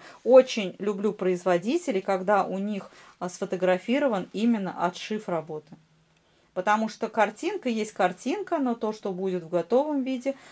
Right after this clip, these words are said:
а, не всегда мы можем представить. И не всегда картинка совпадает, м, с вышитой, э, схемой. Ну, вот здесь мы с вами видим как раз ре-, тот результат, который мы должны получить.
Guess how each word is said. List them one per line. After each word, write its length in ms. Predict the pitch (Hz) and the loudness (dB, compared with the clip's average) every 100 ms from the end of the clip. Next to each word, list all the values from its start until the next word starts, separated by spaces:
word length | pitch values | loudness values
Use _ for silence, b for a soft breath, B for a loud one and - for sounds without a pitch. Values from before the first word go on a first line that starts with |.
| B - | B -6
а, 180 | 190 | -4
не 100 | 185 185 | -4 -6
всегда 440 | - 165 214 233 | -10 0 2 2
мы 160 | 180 196 | 0 -4
можем 320 | 170 180 175 | -6 -8 -10
представить. 720 | 185 180 - - 156 151 151 175 | -10 -10 -10 -8 -6 -8 -12 -6
И 60 | |
не 120 | 180 | -6
всегда 480 | 175 - 185 185 180 | -6 -8 -2 4 4
картинка 560 | 165 170 - 240 330 - | 4 -4 -2 -4 -2 -4
совпадает, 760 | - 180 - 160 170 214 233 233 B B B 170 | -6 -10 -6 -4 2 2 2 -4 B B B -14
м, 200 | 165 175 | -12 -10
с 180 | - | -8
вышитой, 840 | 165 196 - 180 - 160 156 180 - | -4 -4 -6 -12 -10 -10 -8 -12 -10
э, 520 | 160 156 156 165 170 | -8 -8 -8 -10 -12
схемой. 580 | - - 185 165 156 160 B B | -16 -8 -4 -4 -6 -14 B B
Ну, 200 | 202 285 | -2 0
вот 140 | 233 190 | -2 -4
здесь 320 | 185 233 247 | -4 -4 -4
мы 120 | 175 180 | -8 -6
с 120 | - | -6
вами 240 | 170 160 | -6 -6
видим 420 | 156 208 247 196 | -8 -6 -6 -6
как 200 | 175 151 | -8 -8
раз 320 | 180 190 202 - | -4 -4 -4 -10
ре-, 160 | 160 | -10
тот 300 | 165 - 175 | -8 -6 -6
результат, 540 | 165 160 156 - 220 247 | -8 -12 -12 0 0 0
который 440 | 160 - 190 175 | -8 -6 -4 -4
мы 180 | 160 175 | -6 -6
должны 360 | 170 151 - 165 | -4 -6 -10 -14
получить. 520 | - 151 151 151 | -14 -16 -16 -20